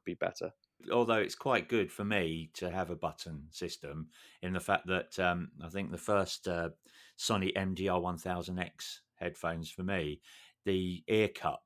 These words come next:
Speaker 2: right ear cup, you tapped it to do anything. Um, and every time I leant against something, it would switch the music off.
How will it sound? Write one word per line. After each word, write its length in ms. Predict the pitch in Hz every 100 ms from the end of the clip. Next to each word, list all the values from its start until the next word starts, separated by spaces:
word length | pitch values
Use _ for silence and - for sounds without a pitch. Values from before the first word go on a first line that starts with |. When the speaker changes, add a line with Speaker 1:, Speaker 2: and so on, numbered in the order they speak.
| _
Speaker 2:
right 200 | 101 101
ear 120 | 95 98
cup, 180 | - -
you 120 | 82
tapped 420 | - - - -
it 160 | 73 - - -
to 340 | 85 82 82 78
do 140 | 104 98
anything. 560 | 85 78 - 69 73 - _
Um, 320 | 85 85 85 80 - - _ _ -
and 100 | 98
every 200 | 95 98
time 220 | 104 92
I 20 |
leant 260 | 98 107 85
against 260 | 82 78
something, 320 | 87 80 - 80
it 80 | 82
would 100 | 90
switch 260 | - -
the 60 | 92
music 380 | 98 95 80 80
off. 200 | 76